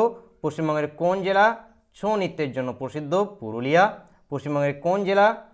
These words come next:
বঙ্গোপসাগরকে স্পর্শ করেছে? পূর্ব মেদিনীপুর। নিচে পশ্চিমবঙ্গের রাজ্য পাখি কি? মাছরাঙা,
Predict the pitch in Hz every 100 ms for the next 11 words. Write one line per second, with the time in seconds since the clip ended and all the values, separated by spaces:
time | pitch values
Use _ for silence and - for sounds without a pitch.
0 | _ - 117 170 190 214 180 156 131 127
1 | 117 110 - 131 151 151 175 220 247 -
2 | _ _ 113 113 117 127 131 143 175 214
3 | 240 - - _ _ _ _ _ _ _
4 | _ 147 190 196 180 196 208 196 175 175
5 | 165 202 196 190 180 208 233 233 _ _
6 | _ _ - 123 165 175 185 190 214 233